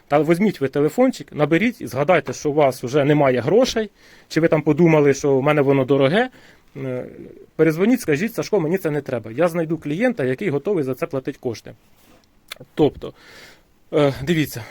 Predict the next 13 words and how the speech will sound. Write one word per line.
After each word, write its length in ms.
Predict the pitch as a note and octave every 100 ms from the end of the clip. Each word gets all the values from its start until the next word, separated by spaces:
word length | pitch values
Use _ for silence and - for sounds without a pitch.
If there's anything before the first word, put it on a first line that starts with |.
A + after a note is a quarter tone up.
| -
щоб 180 | G3+
замовити, 440 | E3 A#3 C#4 A#3 - - -
тепер, 340 | D#3+ D3 A#2 -
е, 260 | C3+ B2+ B2+
за 240 | B2 D3+
дно 240 | C#3 E3 D#3
пильцезборник, 760 | D3 C#3 D3 F3+ A3+ F#3 - - - - - B2+
е, 520 | B2 A#2+ A#2+ A#2+ B2
я 380 | A#2 C#3 G#3 G#3 -
беру 460 | A#2+ C3 D#3+ G3+ G3 _
передоплату 580 | C#3 C#3+ C3+ - G#2+ A2+
двадцять 320 | D3+ G3+ C3
процентів. 480 | - - G#2+ G#2+